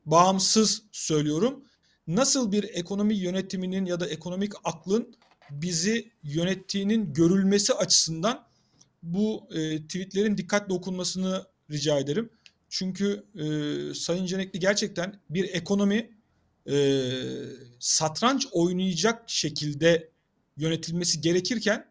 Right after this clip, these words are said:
bırakın tavlayı, kızma birader oynar gibi, e, ekonomi yorumluyor. Yani iktisada giriş dersinin ilk dönemini alıp kalan, e, şeyleri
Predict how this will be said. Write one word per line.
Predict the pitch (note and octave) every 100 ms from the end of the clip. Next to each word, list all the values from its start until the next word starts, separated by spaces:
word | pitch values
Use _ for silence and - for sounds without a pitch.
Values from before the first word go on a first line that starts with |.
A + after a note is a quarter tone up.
| _ _ _ _ _ _
bırakın | D#3 B3 B3+ G#3+ - - _ _
tavlayı, | - E3+ E3+ F3+ B3 C4+ B3+ -
kızma | - F3 G3 A#3+
birader | A3+ G#3 G#3+
oynar | G#3 A#3+
gibi, | A3+ F3 A#3+ - _ _ _ -
e, | D#3+
ekonomi | D#3+ E3+ F3+ G3 A3
yorumluyor. | G#3 E3 D3+ D3 G3+ A#3+ _ D#3+
Yani | D#3+ F#3 F#3+
iktisada | - - - G#3
giriş | G3 G#3 A3+ -
dersinin | F#3 F3+ F#3+ A#3 A#3 -
ilk | G#3 G#3 - - _ _ _ D3 D3
dönemini | E3+ E3 D#3+ D#3
alıp | E3+ A3+ - - _ _ _ _ _ _
kalan, | - G3 A3 G#3 - _ _
e, | D3 D3 D3 D3+
şeyleri | - E3+ F3 A#3